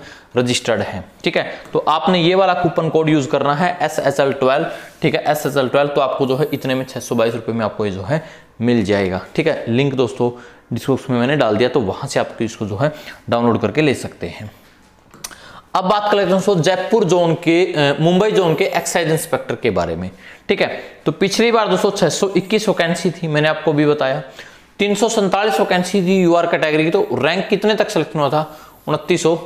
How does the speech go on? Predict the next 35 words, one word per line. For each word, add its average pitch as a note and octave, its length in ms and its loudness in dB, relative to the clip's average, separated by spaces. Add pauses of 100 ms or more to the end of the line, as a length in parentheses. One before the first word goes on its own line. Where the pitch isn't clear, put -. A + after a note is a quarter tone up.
(200)
तीस F#3 260 0
rank C#3+ 220 2
तक C#3 140 -4
selection C#3+ 300 -4
हुआ A#2+ 140 2
था C#3 260 -2 (300)
और B2+ 100 2
कट D3+ 200 -2
ऑफ D#3+ 220 -2
गई C3 100 4
थी C3 120 -8
दोस्तों A#2+ 280 -4
तीन A2+ 160 -4
सौ A#2 140 -8
दस G2 300 -10
number F2 160 -8
पे। F#2 200 -16 (460)
ओबीसी F#3+ 420 2
की A3+ 80 0
एटी G#3+ 260 2
वन F3+ 140 4
vacancy F#3 440 2 (100)
थी, F3+ 80 2
सैंतीस E3+ 380 -2
सौ G3 60 0
तक, F3 120 2
तक - 760 -6
और C3 80 2
कट C#3+ 200 -2
ऑफ C#3+ 80 -2
गई C3 120 0
थी B2+ 100 -4
तीन A#2+ 180 -4
सौ - 140 -6
आठ। C3 420 -2